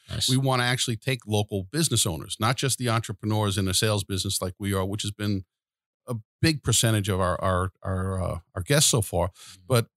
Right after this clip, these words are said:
Speaker 2: take the guy who owns the coffee shop downstairs and the guy who owns the dry cleaner and the guy who owns the bar over there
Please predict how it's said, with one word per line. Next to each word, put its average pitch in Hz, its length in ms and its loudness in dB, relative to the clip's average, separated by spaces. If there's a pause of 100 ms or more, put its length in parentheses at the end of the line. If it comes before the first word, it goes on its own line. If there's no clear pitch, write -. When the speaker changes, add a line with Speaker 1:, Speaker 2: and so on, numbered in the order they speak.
(140)
Speaker 2:
take 151 140 -4
the 160 60 -18
guy 139 180 4
who 123 140 2
owns 127 160 2
the - 60 -4
coffee 110 300 -2
shop 95 280 -2
downstairs 98 600 0
and 113 80 -2
the 101 40 -2
guy 110 260 0
who 120 220 -4
owns 107 160 -2
the 104 100 -8
dry 101 260 0
cleaner 95 460 -4
and 110 100 -4
the 101 60 -4
guy 101 180 -2
who 107 160 -2
owns 107 180 0
the 95 60 -8
bar 95 320 0
over 95 160 -2
there 85 260 -6